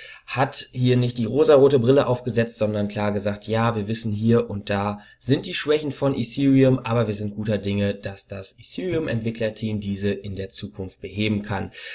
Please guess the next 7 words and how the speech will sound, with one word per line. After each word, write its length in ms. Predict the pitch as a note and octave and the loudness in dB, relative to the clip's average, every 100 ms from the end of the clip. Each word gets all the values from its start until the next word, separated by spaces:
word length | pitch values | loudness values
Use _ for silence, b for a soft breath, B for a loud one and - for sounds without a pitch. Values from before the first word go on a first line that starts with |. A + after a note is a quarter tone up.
| B B | B B
Also 300 | A2+ G#2 G2+ | 0 2 2
Sachen 300 | G#2 G#2 G#2 | 0 0 0
wie 60 | G2+ | -2
Skalierung 760 | - G2 F#2+ G2 F#2+ F#2+ F#2+ | -2 -4 -2 -2 -2 -6 -8
und 360 | - F#2 - - | -12 -14 -16 -16
so 260 | - F#2 F#2 | -14 -12 -10
weiter. 460 | F#2+ F#2+ - - | -6 -6 -8 -14